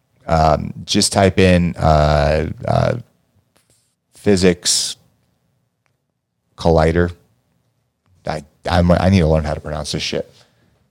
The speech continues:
Let me see. Physics col-, Halderon. Just try H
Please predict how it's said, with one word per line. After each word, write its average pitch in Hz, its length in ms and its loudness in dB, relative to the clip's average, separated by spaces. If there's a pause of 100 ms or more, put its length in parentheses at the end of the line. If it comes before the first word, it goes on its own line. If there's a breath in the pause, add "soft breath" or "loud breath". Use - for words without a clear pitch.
(180)
Let 90 120 -20
me 80 60 -20
see. - 120 -20 (540)
Physics 95 720 0 (200)
col-, 85 240 -2
Halderon. 95 720 2
Just - 200 -10
try - 220 2
H 87 500 -6